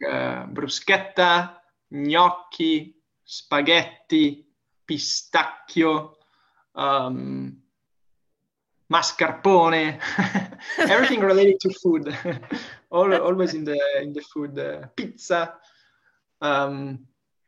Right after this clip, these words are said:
Speaker 2: The
Speaker 1: so
Speaker 2: one
Speaker 1: yeah,
Speaker 2: that
Speaker 1: the
Speaker 2: left
Speaker 1: tip of the day is to learn <laughs> Italian foods correctly. <laughs>
Speaker 2: That's the most important thing, because ninety percent of the time when you hear people having conversations in Italy, they're about food.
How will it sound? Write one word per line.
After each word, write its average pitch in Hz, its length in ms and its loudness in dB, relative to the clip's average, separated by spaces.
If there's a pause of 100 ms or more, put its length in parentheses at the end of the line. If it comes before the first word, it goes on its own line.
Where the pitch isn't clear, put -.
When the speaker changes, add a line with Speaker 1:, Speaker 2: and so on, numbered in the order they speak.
(420)
Speaker 2:
The - 80 -12
Speaker 1:
so 180 60 6
Speaker 2:
one 180 80 10
Speaker 1:
yeah, 190 100 6
Speaker 2:
that 185 100 -2
Speaker 1:
the 185 60 0
Speaker 2:
left - 100 0
Speaker 1:
tip 208 140 2
of 208 140 2
the 190 80 6
day 190 380 6
is 165 340 -2
to 151 340 0
learn 196 540 2 (640)
<laughs> - 600 -20
Italian 165 560 2
foods 180 420 0
correctly. - 580 -4 (720)
<laughs> 156 160 -14
Speaker 2:
That's 214 240 -4
the 226 120 -6
most 208 280 -2
important 170 420 -6
thing, 151 200 -8
because 151 400 -6
ninety 208 340 -4
percent 247 380 -6
of 214 80 -6
the 202 80 -2
time 190 320 -4
when 180 140 -6
you 165 100 -8
hear 170 160 -8
people 175 240 -10
having 165 260 -8
conversations 165 720 -10
in 180 100 -12
Italy, 202 320 -12
they're 202 220 -6
about 151 260 -4
food. 110 200 -14